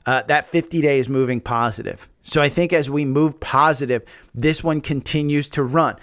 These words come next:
The problem that you have with Rivian is the valuation. If we go over here to Finviz, they're not making money. I, th-, I think the last one that they were losing thirty thousand dollars on every truck that they sell.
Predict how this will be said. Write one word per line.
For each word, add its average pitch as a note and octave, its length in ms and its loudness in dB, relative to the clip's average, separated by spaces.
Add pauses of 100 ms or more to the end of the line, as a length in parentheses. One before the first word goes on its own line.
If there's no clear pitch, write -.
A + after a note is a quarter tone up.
(220)
The B2+ 80 -4
problem B2 520 -2
that E3 180 0
you G3+ 80 0
have C3+ 340 -2
with E3+ 160 0
Rivian B2 600 -2
is G#2 200 -4
the A2+ 80 -4
valuation. A2+ 1040 -2 (340)
If - 80 -12
we A2+ 80 -2
go C3 140 2
over C#3 180 4
here D#3 140 4
to D#3 80 0
Finviz, D3 500 0
they're G#2 120 -6
not A2 400 -2
making C3 320 -2
money. B2 240 -2
I, - 20 -8
th-, - 180 -14
I A#2+ 80 -4
think C#3+ 280 -4
the A2 100 -4
last A2 340 0
one A2+ 220 -2
that G#2+ 220 -6
they G#2+ 100 0
were G#2+ 80 -2
losing G#2+ 320 -2
thirty B2 400 -4
thousand A#2 400 -2
dollars A2+ 340 0
on G#2 180 -4
every A2 300 -2
truck - 360 -4
that G#2 140 -4
they F#2+ 120 -6
sell. G#2+ 460 -2